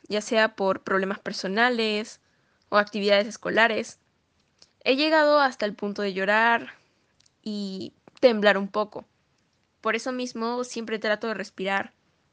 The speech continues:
tranquilizarme y de esta manera evitar consecuencias peores.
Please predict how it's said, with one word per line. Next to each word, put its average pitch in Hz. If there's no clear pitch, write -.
tranquilizarme 208
y 240
de 220
esta 262
manera 254
evitar 202
consecuencias 185
peores. 254